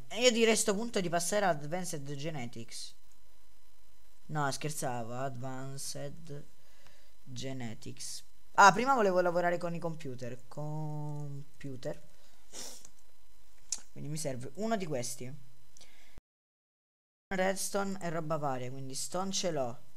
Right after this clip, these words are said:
Una redstone e un coso di vetro. Quindi computer, eccolo qui, computer. Adesso mi servivano i monitor, di cui però mi manca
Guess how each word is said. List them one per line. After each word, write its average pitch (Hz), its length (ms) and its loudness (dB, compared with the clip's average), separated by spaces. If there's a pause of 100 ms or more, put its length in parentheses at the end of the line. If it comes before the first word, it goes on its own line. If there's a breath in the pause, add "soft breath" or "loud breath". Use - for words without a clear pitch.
(2750)
Una 151 220 -2
redstone 254 720 4 (540)
e 185 380 -2 (480)
un 180 280 -2
coso 170 240 0
di 165 80 -4
vetro. 123 480 -2 (640 soft breath)
Quindi 131 260 -4
computer, 196 1000 -2 (200)
eccolo 160 440 -4
qui, - 240 -6
computer. 190 540 -4 (420 loud breath)
Adesso 214 300 2
mi 233 80 0
servivano 196 360 0
i 180 40 0
monitor, 139 380 -2 (2000 soft breath)
di 208 140 0
cui 233 160 0
però 262 240 10
mi 214 80 2
manca 208 360 2